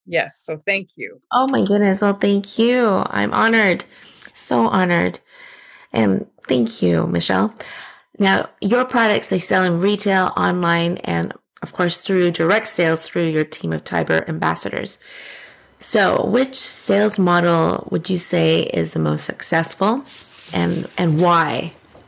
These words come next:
Speaker 1: A great question. I love that question. So we have one, uh, retail location in Winnipeg. Um, our most successful and the future of our business is our direct sales division.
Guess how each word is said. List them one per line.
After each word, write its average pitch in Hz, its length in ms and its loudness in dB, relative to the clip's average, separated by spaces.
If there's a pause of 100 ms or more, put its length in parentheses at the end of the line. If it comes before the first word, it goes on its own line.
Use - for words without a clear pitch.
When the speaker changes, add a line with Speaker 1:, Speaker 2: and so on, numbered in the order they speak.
(920)
Speaker 1:
A 151 40 -10
great 151 300 -2
question. 131 380 -8
I 139 100 -8
love 139 180 0
that - 200 -2
question. - 440 -8 (360)
So 180 140 0
we 196 140 0
have 202 200 2
one, 180 360 0
uh, 151 420 0
retail 156 340 0
location 151 420 0
in 147 80 -4
Winnipeg. 147 560 0 (220)
Um, 143 320 -4
our 170 120 2
most 170 240 2
successful 165 800 0
and 156 100 -2
the 143 80 0
future 143 300 -2
of 143 80 0
our 135 80 0
business 131 400 -2
is 139 180 -6
our 135 220 -4
direct 127 340 -4
sales 135 280 -2
division. 247 500 -2